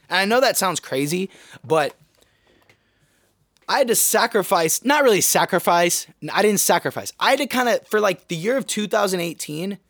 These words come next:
I had to s-, take a step back and say, "I don't need to release music as much right now." I need, I, I still did on a consistent basis, but I was more like, "I need to learn how to produce music right now."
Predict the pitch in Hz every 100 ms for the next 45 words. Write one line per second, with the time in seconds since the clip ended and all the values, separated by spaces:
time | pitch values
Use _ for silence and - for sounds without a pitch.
0 | _ _ _ - 190 240 269 240 - 226
1 | 208 - 208 143 113 151 196 127 - _
2 | _ _ _ _ - 165 - 185 170 -
3 | 156 226 247 220 214 180 165 165 165 127
4 | 147 156 143 123 131 120 123 113 101 98
5 | - - 151 226 254 208 196 202 - -
6 | 165 - 175 160 - - 240 143 - 196
7 | 143 135 123 135 - 165 139 117 123 147
8 | 185 147 147 123 - - - 190 226 202
9 | 190 190 185 160 - - 151 220 277 180
10 | 160 165 147 135 143 123 113 104 143 113
11 | - - - - 64